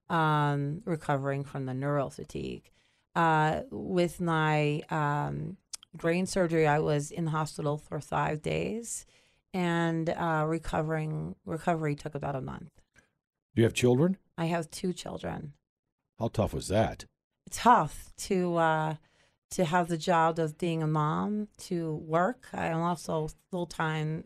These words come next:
Speaker 1: uh, sales representative and, uh, a full-time <laughs> stroke survivor. It takes, it's a full-time effort.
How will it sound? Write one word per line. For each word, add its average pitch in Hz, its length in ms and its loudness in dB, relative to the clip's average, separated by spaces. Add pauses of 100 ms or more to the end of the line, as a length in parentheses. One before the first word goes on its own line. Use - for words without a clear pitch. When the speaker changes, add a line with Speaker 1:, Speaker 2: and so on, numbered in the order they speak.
(140)
Speaker 1:
uh, 156 480 -6
sales 170 580 -6 (260)
representative 175 880 2 (520)
and, 160 640 4
uh, 147 580 2
a 170 160 -4
full-time 147 880 -4 (100)
<laughs> - 120 -20
stroke - 440 2
survivor. 139 640 -2
It - 100 -16
takes, - 480 -2 (420)
it's 175 180 0
a 170 80 2
full-time 156 520 0
effort. - 380 -10